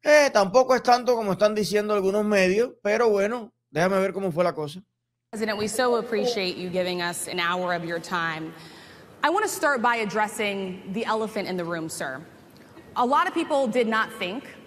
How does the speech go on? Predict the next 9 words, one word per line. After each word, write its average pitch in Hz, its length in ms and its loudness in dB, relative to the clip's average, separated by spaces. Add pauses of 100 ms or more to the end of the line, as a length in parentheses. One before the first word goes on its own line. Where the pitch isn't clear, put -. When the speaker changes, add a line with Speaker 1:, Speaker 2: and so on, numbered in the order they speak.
(260)
Speaker 2:
it - 80 -4
was 214 160 0
appropriate 214 560 -4
for 202 120 -6
you 180 140 -6
to 175 60 -6
be 175 160 -10
here 180 180 -10
today. 170 420 -8